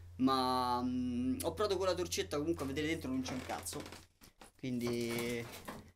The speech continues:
niente, la cosa interessantissima però invece che mi ha fatto scattare a fare questo video, ragazzi, lo sapete qual è? Eh,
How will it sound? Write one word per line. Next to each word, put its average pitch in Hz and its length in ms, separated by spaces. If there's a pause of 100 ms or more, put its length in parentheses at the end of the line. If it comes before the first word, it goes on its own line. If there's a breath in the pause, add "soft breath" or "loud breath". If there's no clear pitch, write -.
(120)
niente, 127 320
la 165 120
cosa 262 300
interessantissima 233 1200
però 175 220
invece 160 400
che 147 80
mi 160 140
ha 175 60
fatto 147 440
scattare 165 540
a 139 40
fare 180 300
questo 190 320
video, 185 320
ragazzi, 147 540
lo 131 80
sapete 143 340
qual 123 160
è? 127 240 (1400)
Eh, 110 600